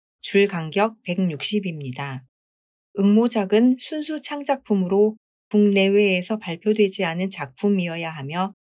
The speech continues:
기성문의는 응모할 수 없습니다. 타 공모전의 응모에 입상한 작품이나 표절 작품으로 판명될 경우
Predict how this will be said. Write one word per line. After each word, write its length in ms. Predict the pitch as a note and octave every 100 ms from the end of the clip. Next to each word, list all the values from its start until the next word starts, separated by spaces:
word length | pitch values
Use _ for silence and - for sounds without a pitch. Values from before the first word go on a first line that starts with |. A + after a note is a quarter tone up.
| _ _ _ -
기성문의는 840 | G3+ F#3+ A#3+ A3 G3 F3+ A3 A#3
응모할 420 | G3 F3+ F#3+ F#3+ E3+
수 160 | -
없습니다. 800 | G3 - G3+ F#3 D#3 D3 C#3+ C3+ B2+ _ _ _ _ _ _ _ -
타 220 | D4 D4
공모전의 680 | - G#3 A3+ A#3+ A3+ G#3+ G#3
응모에 520 | F#3 F#3 G3 G3+ G#3
입상한 540 | G3+ F3+ - G#3+ A3+
작품이나 800 | G#3+ F#3 - F#3+ F3+ D#3+ E3+ F3+ - _ _ _
표절 280 | D4 C#4+ D4+
작품으로 680 | C#4+ G3 - G3+ F#3+ G3 G#3+
판명될 680 | A#3+ A#3+ B3 A#3 A3+ G#3+
경우 420 | - D#3+ E3+ F#3+